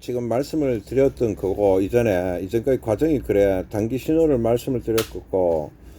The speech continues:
단기 신호를 그, 뭐,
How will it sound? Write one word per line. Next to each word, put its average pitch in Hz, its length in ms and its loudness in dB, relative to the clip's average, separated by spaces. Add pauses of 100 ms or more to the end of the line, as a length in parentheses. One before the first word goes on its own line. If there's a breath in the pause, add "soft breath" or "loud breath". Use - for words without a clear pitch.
(360 loud breath)
단기 135 300 0
신호를 165 680 4 (220)
그, 107 500 -10 (380)
뭐, - 160 -14